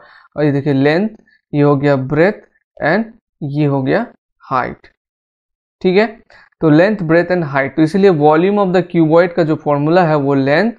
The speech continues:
into breadth into height, शॉर्ट में अगर लिखना चाहे तो L into B into H। तो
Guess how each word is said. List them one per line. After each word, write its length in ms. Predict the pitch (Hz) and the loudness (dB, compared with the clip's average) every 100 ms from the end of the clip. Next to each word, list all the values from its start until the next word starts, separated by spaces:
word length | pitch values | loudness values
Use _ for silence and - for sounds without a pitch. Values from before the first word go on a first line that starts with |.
| _ - - - 156 | _ -20 -20 -8 -2
into 360 | 147 - 151 | -2 0 -2
breadth 420 | 139 143 165 220 220 _ _ _ - | 0 2 2 0 -6 _ _ _ -8
into 340 | 147 131 170 240 - _ - | -6 0 0 0 -4 _ -4
height, 240 | 143 113 | -4 -4
शॉर्ट 280 | - 151 143 151 | -6 -2 -2 -2
में 100 | 143 | -6
अगर 120 | 135 | -4
लिखना 340 | 131 131 131 | -6 -6 -8
चाहे 160 | 131 131 | -6 -6
तो 100 | 131 | -4
L 240 | 139 151 | -2 -2
into 300 | 147 156 147 | -2 -4 -2
B 200 | 139 143 139 139 | -2 -2 -4 -8
into 260 | 131 220 247 - _ _ - | -4 -4 -4 -14 _ _ -2
H। 200 | 135 - _ _ _ - _ | -2 -4 _ _ _ -20 _
तो 400 | 156 151 147 - | 0 2 2 -2